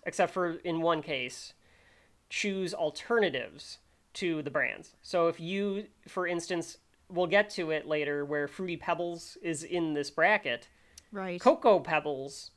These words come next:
Speaker 1: not in this bracket.
Speaker 2: That's
Speaker 1: We,
Speaker 2: right.
Speaker 1: we had to choose one to represent for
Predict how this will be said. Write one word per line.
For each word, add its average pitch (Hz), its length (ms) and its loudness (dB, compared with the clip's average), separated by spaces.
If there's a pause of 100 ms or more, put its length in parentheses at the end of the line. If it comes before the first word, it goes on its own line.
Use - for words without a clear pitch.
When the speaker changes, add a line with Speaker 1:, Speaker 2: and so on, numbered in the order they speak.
(140)
Speaker 1:
not 175 300 8
in 127 120 -2
this - 120 -14
bracket. - 460 -12 (240)
Speaker 2:
That's 196 200 -4
Speaker 1:
We, 175 80 0
Speaker 2:
right. 165 180 -4
Speaker 1:
we 156 200 -4
had 165 140 4
to 170 60 2
choose 226 520 -2
one 139 600 -2
to 147 360 -2
represent 151 720 2
for 139 580 -2